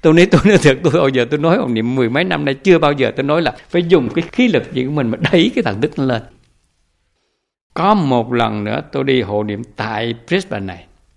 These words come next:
Tôi thấy cũng có hai người đứng. Cứ "A Di Đà Phật", đẩy lên,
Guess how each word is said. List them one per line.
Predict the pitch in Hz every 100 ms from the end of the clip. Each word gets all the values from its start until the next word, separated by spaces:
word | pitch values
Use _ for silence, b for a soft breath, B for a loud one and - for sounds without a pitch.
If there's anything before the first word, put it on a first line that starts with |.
| _ _ _ _ _ -
Tôi | 165 156
thấy | 151 196
cũng | 170 123
có | 123 156 156
hai | - 196 185
người | 151 151 113 107 - - _ _ _
đứng. | 165 208 - - _ _ b b b b b b b -
Cứ | 233 - -
"A | 165 214 208
Di | 180 185 180
Đà | 151
Phật", | 110 110 -
đẩy | 127 165 185 196 214 220
lên, | 156